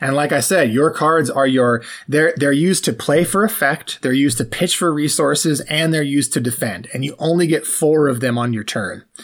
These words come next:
at the end of your turn. So you, a-, and that's broadly speaking, right? There are, as you know, in war games, there are lots of ways to break the rules. So there are certain ways you can draw a fifth card.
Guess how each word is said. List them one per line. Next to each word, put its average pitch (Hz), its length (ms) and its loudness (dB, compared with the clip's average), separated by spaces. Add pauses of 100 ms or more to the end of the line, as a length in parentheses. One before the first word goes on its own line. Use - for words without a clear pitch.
(180)
at 117 140 -4
the 139 120 -4
end 160 200 2
of 120 100 2
your 110 140 0
turn. 110 400 -8 (440)
So 120 500 0 (340)
you, 185 640 0 (100)
a-, - 160 0
and 175 100 4
that's 220 220 2
broadly 151 600 2
speaking, 127 440 -2
right? 135 260 2
There 156 160 4
are, 175 240 4 (200)
as 147 200 2
you 175 120 2
know, 170 240 6
in 143 160 2
war 151 220 4
games, 120 340 0
there 135 180 4
are 131 140 4
lots 127 300 2
of 131 120 2
ways 131 260 2
to 120 120 0
break 120 260 0
the 143 80 0
rules. 147 360 0
So 131 120 2
there 135 160 4
are 135 60 2
certain 151 340 0
ways 139 240 0
you 120 60 0
can 120 120 -2
draw 120 320 0
a 117 40 -2
fifth 127 280 -4
card. 127 480 0